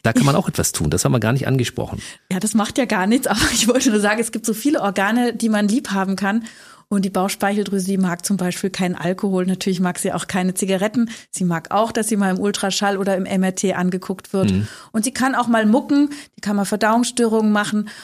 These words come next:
Speaker 2: Und manchmal gibt's ja auch Gallensteine in dieser Region, wo es dann Stauungen gibt im, im System und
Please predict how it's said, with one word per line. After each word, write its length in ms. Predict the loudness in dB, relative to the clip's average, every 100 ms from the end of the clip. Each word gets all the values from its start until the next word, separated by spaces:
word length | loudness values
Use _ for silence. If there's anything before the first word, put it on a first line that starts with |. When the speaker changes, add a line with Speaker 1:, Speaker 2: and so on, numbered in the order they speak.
| -12
Speaker 2:
Und 180 | -2 0
manchmal 260 | 2 2 0
gibt's 200 | -2 -2
ja 80 | -2
auch 140 | -2
Gallensteine 1080 | 0 2 4 4 2 0 -8 -2 0 2 2
in 100 | 0
dieser 260 | 0 0 0
Region, 400 | 0 0 0 0
wo 60 |
es 100 | -2
dann 340 | 0 0 0 -2 -10 _ _
Stauungen 720 | -10 -2 2 4 6 4 4
gibt 260 | 2 -2 -2
im, 280 | 0 0 0
im 160 | 0
System 360 | 0 -2 -2 -2
und 200 | -4